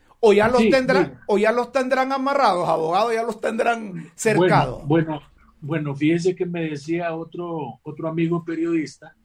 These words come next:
Speaker 2: que él, eh, está casi seguro de que están anunciando las peticiones de extradición, pero que antes de hacer el anuncio ya tienen a la gente vigilada.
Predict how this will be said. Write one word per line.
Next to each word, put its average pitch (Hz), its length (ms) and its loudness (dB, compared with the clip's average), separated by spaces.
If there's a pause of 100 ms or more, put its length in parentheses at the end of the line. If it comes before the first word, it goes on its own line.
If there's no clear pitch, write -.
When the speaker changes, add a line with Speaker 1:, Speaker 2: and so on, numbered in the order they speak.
(600)
Speaker 2:
que 139 360 -2
él, 165 220 0
eh, 165 340 -2
está 160 380 -8
casi 165 300 -4
seguro 156 540 -4 (580)
de 139 260 -6
que 139 100 -8
están 139 340 -4
anunciando 165 800 0
las 117 240 -6
peticiones 139 640 -4
de 151 80 -6
extradición, 143 760 -2 (460)
pero 139 720 0
que 131 420 -6
antes 151 400 -6
de 165 100 -2
hacer 165 220 -6
el 170 140 -4
anuncio 170 380 -4
ya 170 200 -6
tienen 170 320 -6
a 170 60 -6
la 175 140 -8
gente 143 300 -8
vigilada. 120 580 -8